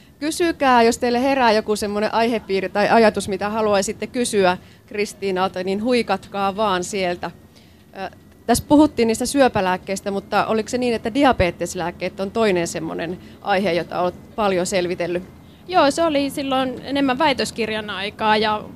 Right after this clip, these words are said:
Speaker 2: uskoisin, että vielä jonain päivänä ehkä alalle tai sille kentälle palaan, mutta nyt tällä hetkellä on enemmän just tuo aivoihin kohdentaminen, koska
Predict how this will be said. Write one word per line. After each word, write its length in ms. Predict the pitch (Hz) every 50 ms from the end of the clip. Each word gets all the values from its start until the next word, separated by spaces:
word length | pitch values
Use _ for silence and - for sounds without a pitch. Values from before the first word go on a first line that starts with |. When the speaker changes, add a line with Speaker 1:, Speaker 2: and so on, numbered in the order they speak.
| - -
Speaker 2:
uskoisin, 720 | - - - 311 403 403 - - 453 415 403 - 359 359 359
että 240 | 349 - - 339
vielä 260 | 339 339 330 320 320 330
jonain 340 | 320 330 320 330 311 302
päivänä 480 | 285 294 269 277 262 262 277 269 262 269
ehkä 280 | 285 247 - 294 247 247
alalle 400 | 262 277 262 254 240 240 233 - - - - - - - - - - -
tai 120 | 240 240
sille 240 | 254 294 262 262 240
kentälle 480 | - - 262 247 254 247 262 262 254 247
palaan, 480 | - - 262 262 254 214 214 208 196
mutta 280 | 208 208 208 - - 226
nyt 220 | 254 262 254 -
tällä 220 | - 285 277 254 226
hetkellä 420 | 240 233 - 190 233 220 220 220
on 120 | 220 220 226
enemmän 380 | 226 226 226 226 226 226 226
just 200 | 220 214 - -
tuo 100 | - 226
aivoihin 460 | 214 214 240 233 220 214 214 214 214
kohdentaminen, 760 | 202 208 220 220 214 226 220 214 226 214 220 214 208 208 214 202
koska 380 | 208 208 - - 214 214 185